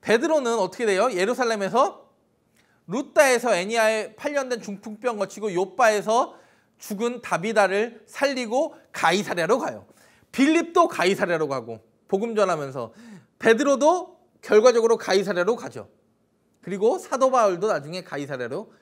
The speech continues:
가죠. 사도 바울의 초기 사역이에요. 사도 바울이 예루살렘에 있다가 예수님 믿는 사람들을 죽여도 된다, 박해해도 된다라는 허락을 받고 다메섹으로 가다가 누구를 만나요?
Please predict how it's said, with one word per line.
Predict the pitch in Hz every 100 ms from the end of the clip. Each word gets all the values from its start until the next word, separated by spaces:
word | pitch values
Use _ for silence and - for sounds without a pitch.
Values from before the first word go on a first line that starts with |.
| _ -
가죠. | 110 107 - _ _ _ _ _ _
사도 | - 302 381
바울의 | 381 339 302 277
초기 | 269 381 370 415
사역이에요. | 285 247 190 156 120 107 - _ _
사도 | - 339 359 403
바울이 | 359 269 285 302 147 - _ _ _
예루살렘에 | 160 233 - - 320 302 240
있다가 | 190 214 196 262 170 - - _ _ _ _ _
예수님 | - 190 294 - 330 330 285
믿는 | 240 269 269
사람들을 | 294 254 240 240 233
죽여도 | - 233 320 339 302
된다, | - 202 220 214 - - _
박해해도 | - 233 - - 285 285 294
된다라는 | 262 208 226 247 247 233 220
허락을 | 226 320 349 320 320 294
받고 | 214 185 - 320 370 - - - -
다메섹으로 | - 226 311 320 320 302 302
가다가 | 277 247 247 254
누구를 | 240 226 285 285
만나요? | 254 226 208 233 330